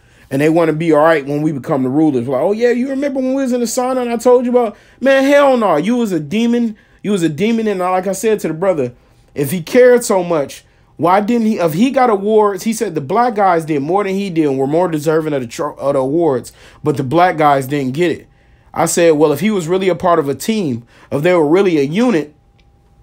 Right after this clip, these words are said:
and I don't know if it was, it was war and, uh, cops, I think. But if you, if you were really part of a unit, then you should have said, "Well, I don't, I don't want one unless they're getting one too." That's what a team does, right? You know?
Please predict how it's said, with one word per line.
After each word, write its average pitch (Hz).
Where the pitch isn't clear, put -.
and 143
I 147
don't 190
know 170
if 151
it 143
was, 123
it 156
was 143
war 175
and, 151
uh, 120
cops, 131
I 110
think. 110
But 165
if 170
you, 214
if 165
you 214
were 190
really 220
part 233
of 180
a 170
unit, 240
then 165
you 208
should 220
have 185
said, 175
"Well, 156
I 190
don't, 180
I 180
don't 185
want 196
one 165
unless 151
they're 165
getting 143
one 120
too." 170
That's 202
what 202
a 156
team 202
does, 127
right? 143
You 151
know? 165